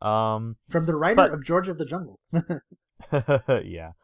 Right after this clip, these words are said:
Speaker 1: Um, so that is not the movie that we are watching, though, because it is well reviewed. We are watching Adrian Lyne's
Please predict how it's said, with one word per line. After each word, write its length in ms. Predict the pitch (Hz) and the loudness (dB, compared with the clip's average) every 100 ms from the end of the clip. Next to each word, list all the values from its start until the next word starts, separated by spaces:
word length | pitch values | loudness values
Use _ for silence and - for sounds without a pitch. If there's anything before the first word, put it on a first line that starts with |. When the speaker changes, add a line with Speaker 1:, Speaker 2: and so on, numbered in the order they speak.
| _ _ _ - | _ _ _ -4
Speaker 1:
Um, 580 | 104 107 107 107 107 - | 0 2 2 -2 -4 -12
so 380 | - 160 143 127 | -4 2 2 0
that 300 | 92 110 120 | -2 0 0
is 180 | 123 104 | 0 -6
not 280 | 101 98 - | -4 -4 -6
the 100 | 95 | -10
movie 360 | 92 113 92 87 | -8 -8 -6 -8
that 200 | 85 69 | -8 -10
we 100 | 90 | -8
are 80 | 87 | -10
watching, 380 | 85 - 92 | -10 -12 -12
though, 180 | 92 95 | -8 -8
because 320 | 92 92 90 | -8 -12 -12
it 140 | 87 - | -14 -14
is 260 | 90 85 - | -14 -16 -16
well 260 | 90 87 85 | -10 -8 -10
reviewed. 460 | 87 87 87 104 _ _ _ _ _ _ | -12 -12 -10 -10 _ _ _ _ _ _
We 200 | 113 160 | -6 0
are 120 | 135 | 0
watching 580 | 98 90 90 - 92 90 _ | 2 -2 -4 -6 -10 -10 _
Adrian 500 | 101 113 117 123 107 | -4 -4 -2 -4 -4
Lyne's 640 | 98 131 101 90 92 98 | -6 -4 -6 -6 -10 -12